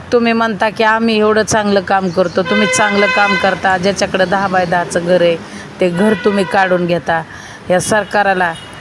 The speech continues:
कुठल्या प्रकारे कशी शाबासकी द्यायची? आणि मग तुम्ही वरून सांगता आम्ही हे केलं, ते केलं. तुम्ही काय केलं? ज्याच्याकडे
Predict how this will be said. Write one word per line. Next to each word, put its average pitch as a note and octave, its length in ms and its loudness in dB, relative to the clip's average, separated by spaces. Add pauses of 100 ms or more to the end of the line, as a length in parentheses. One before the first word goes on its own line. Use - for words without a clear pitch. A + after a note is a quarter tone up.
(200)
कुठल्या G#3 320 0
प्रकारे F#3+ 560 0 (360)
कशी G3+ 240 0
शाबासकी F#3+ 580 0
द्यायची? E3+ 420 0 (480)
आणि G3 220 0
मग G#3+ 200 0 (140)
तुम्ही G#3+ 180 2
वरून G#3 300 2
सांगता G3 400 0
आम्ही G3+ 280 0
हे G3 180 2
केलं, F#3+ 360 0
ते F#3+ 240 -2
केलं. F3+ 340 0 (100)
तुम्ही G#3+ 260 2
काय G#3 180 0
केलं? E3+ 400 0 (500)
ज्याच्याकडे G#3 380 0